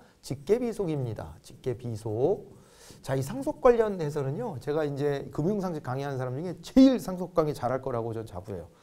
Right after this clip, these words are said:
왜냐하면 이거는요, 제가 이 저 금융상식 강의하기 이전부터 진짜 이거는 되게 오랫동안 강의했고요. 되게 깊은 내용까지 다 강의하고 그러고 돌아다녔었어요. 그래서 여러분들한테는 오히려 그거를 덜어내고 강의하느라고 제가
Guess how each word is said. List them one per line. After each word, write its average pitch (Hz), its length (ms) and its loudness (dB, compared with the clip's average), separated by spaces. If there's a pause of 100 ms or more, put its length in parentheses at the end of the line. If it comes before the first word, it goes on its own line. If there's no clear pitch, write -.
(220)
왜냐하면 160 340 6
이거는요, 156 540 0 (320)
제가 151 300 6
이 165 420 2
저 165 160 6
금융상식 170 540 0
강의하기 156 500 -2
이전부터 170 640 2 (240)
진짜 202 360 8
이거는 175 360 6
되게 170 240 4
오랫동안 151 500 4
강의했고요. 117 1080 -6 (300)
되게 151 240 8
깊은 254 380 2
내용까지 143 640 4 (320)
다 117 220 0
강의하고 127 500 -4
그러고 139 240 2
돌아다녔었어요. 110 840 -4 (460)
그래서 151 180 2
여러분들한테는 160 680 6
오히려 135 220 0
그거를 147 460 0
덜어내고 185 680 10
강의하느라고 123 640 -4
제가 95 360 -6